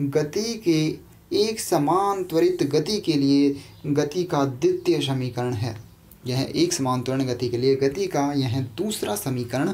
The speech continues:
कहलाता है। अब इसी प्रकार से हम गति का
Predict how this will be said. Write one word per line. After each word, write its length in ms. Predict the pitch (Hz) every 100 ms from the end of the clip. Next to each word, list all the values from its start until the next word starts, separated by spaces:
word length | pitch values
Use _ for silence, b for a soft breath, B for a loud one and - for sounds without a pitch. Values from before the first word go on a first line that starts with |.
| B B -
कहलाता 420 | 165 127 135 127
है। 180 | 123 113 - B B B B B B -
अब 120 | 123 139
इसी 200 | 135 160
प्रकार 320 | 139 135 123
से 160 | -
हम 220 | 113 127 123
गति 280 | 123 170
का 220 | 180 135